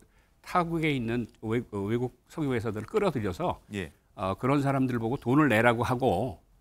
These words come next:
Speaker 1: 전액 부담을 시키고 그다음에 거기에서 실패를 하게 되면 그냥 철수를 하-, 하면 되고
Speaker 2: 예.
Speaker 1: 그다음에 또 하나는 거기서 성공을 해갖고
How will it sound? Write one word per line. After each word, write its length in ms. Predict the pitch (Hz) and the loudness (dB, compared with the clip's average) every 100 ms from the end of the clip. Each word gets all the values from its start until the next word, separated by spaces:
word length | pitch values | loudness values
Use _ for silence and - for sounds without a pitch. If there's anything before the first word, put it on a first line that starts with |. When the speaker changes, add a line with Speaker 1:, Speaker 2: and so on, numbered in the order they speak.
| _ _ _ _ | _ _ _ _
Speaker 1:
전액 400 | - 113 139 - | -2 2 2 0
부담을 320 | 113 117 117 | 0 2 2
시키고 480 | 117 - 143 131 190 | -2 -4 -4 -2 -4
그다음에 320 | - 120 135 | -2 -2 -2
거기에서 720 | - 120 135 135 120 165 190 - | -2 -2 2 0 0 -2 -2 -4
실패를 480 | - - 233 - 190 | -14 -4 -2 0 2
하게 160 | 165 156 | 2 2
되면 320 | 139 143 180 | 0 0 0
그냥 220 | 170 175 - _ - | 0 -2 -2 _ -8
철수를 360 | 226 - 190 | -6 -2 -2
하-, 140 | 165 180 | 0 -4
하면 260 | - 175 175 | -8 -4 -2
되고 400 | 135 95 123 80 113 | -2 -2 -2 -4 -6
Speaker 2:
예. 180 | 107 82 - _ _ | -8 -8 -14 _ _
Speaker 1:
그다음에 240 | 147 160 165 | -2 0 2
또 140 | 202 | 4
하나는 340 | 180 180 185 147 | 4 4 2 2
거기서 460 | 135 156 170 - - - | 0 2 0 0 -6 -8
성공을 420 | 202 208 196 165 | -2 2 4 4
해갖고 540 | 147 - - 175 - | 4 2 0 -4 -4